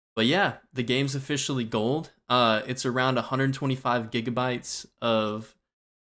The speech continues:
uh, storage on consoles, and then on P C it's closer to a hundred forty gigabytes. Um, no surprises there, honestly. We already knew it was gonna be a massive game, so,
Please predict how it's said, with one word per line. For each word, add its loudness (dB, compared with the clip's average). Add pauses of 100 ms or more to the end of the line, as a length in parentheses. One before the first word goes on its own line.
(120)
uh, 2
storage 0 (120)
on -2
consoles, -4 (100)
and -2
then 0
on -4
P -2
C -2
it's -6
closer -2
to -4
a -4
hundred -4
forty -2
gigabytes. -4 (520)
Um, 2 (460)
no 2
surprises 0
there, 2
honestly. 0 (260)
We 2
already 4
knew 2
it -2
was -2
gonna -2
be -2
a 0
massive -4
game, -4
so, -4